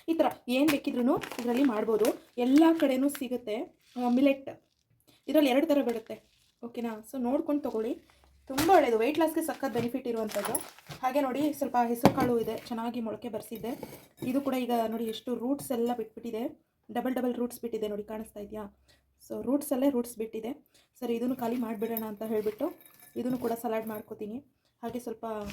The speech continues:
ಮಿಲೆಟ್, ಆ, ಪಲಾವ್ಗೆ ಏನೇನ್ ಬೇಕು ಎಲ್ಲ ಕಟ್ ಮಾಡ್ಕೊಬಿಡ್ತೀನಿ. ಕಟ್ ಮಾಡ್ಕೋತೀನಿ,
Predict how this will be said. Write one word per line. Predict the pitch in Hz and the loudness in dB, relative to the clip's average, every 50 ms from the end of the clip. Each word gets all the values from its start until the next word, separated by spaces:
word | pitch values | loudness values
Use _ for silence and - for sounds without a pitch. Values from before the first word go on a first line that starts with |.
| - - - - _ _ - 226 | -12 -14 -16 -20 _ _ -8 -4
ಮಿಲೆಟ್, | 240 240 240 240 - - | -2 -2 -2 -4 -4 -4
ಆ, | 220 214 208 214 208 208 - - - _ - - - - - - - - - - - - _ _ - | -2 0 0 -2 -4 -8 -14 -20 -20 _ -16 -14 -12 -10 -10 -10 -12 -10 -10 -10 -12 -12 _ _ -4
ಪಲಾವ್ಗೆ | 247 240 240 240 214 240 | 0 0 0 0 0 -2
ಏನೇನ್ | 233 233 233 220 | -2 -2 -2 -2
ಬೇಕು | 220 220 220 226 | -4 -4 -4 -4
ಎಲ್ಲ | 214 214 | -6 -6
ಕಟ್ | 226 - 208 - | -6 -8 -10 -10
ಮಾಡ್ಕೊಬಿಡ್ತೀನಿ. | 220 226 220 - 220 208 208 - 214 208 240 285 285 - _ _ _ _ _ _ _ _ _ _ _ _ _ _ _ _ _ _ _ _ - | -8 -10 -8 -6 -6 -6 -6 -6 -8 -8 -8 -8 -10 -12 _ _ _ _ _ _ _ _ _ _ _ _ _ _ _ _ _ _ _ _ 0
ಕಟ್ | 320 330 294 | 0 2 2
ಮಾಡ್ಕೋತೀನಿ, | 254 233 - - 226 - 220 220 | 2 0 0 -4 -8 -8 -8 -10